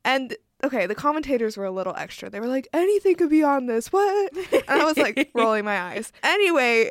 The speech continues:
Speaker 1: it had video of the Undisputed Era laying out Velveteen Dream backstage. He was just passed out, and they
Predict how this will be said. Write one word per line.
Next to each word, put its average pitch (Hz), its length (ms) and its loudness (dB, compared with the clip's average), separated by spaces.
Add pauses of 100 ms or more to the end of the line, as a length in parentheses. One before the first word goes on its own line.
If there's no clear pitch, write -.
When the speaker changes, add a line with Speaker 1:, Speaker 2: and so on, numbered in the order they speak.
Speaker 1:
it 285 160 2
had 302 380 2
video 254 580 2
of 220 260 2
the 220 100 -6
Undisputed 220 560 -2
Era 196 440 0
laying 254 540 0
out 254 300 2
Velveteen 240 500 -4
Dream 233 300 -4
backstage. 196 800 -4
He 294 160 0
was 320 180 0
just 277 180 -6
passed 247 480 -4
out, 226 280 0
and 214 120 -6
they 233 400 -2